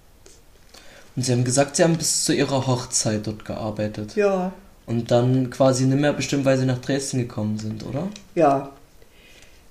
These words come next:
Speaker 2: Mein Mann konnte nicht nach Halle ziehen. Ich hätte gerne, ich wär gerne hier geblieben in meinem Zuhause.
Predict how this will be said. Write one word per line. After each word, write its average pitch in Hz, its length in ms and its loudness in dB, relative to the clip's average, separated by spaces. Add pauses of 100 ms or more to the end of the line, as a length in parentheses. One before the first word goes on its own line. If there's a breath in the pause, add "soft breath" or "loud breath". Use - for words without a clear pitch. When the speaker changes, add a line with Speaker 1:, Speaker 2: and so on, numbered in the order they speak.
(400 soft breath)
Speaker 2:
Mein 170 360 8
Mann 196 560 4 (1700)
konnte 220 720 6 (280)
nicht 202 500 4
nach 190 400 -2
Halle 190 420 4
ziehen. 214 640 2
Ich 165 220 -4
hätte 175 340 2
gerne, 175 400 4
ich 165 180 -6
wär 165 200 2
gerne 160 300 2
hier 156 260 2
geblieben 208 720 0 (600 loud breath)
in 190 200 4
meinem 185 380 4
Zuhause. 180 760 2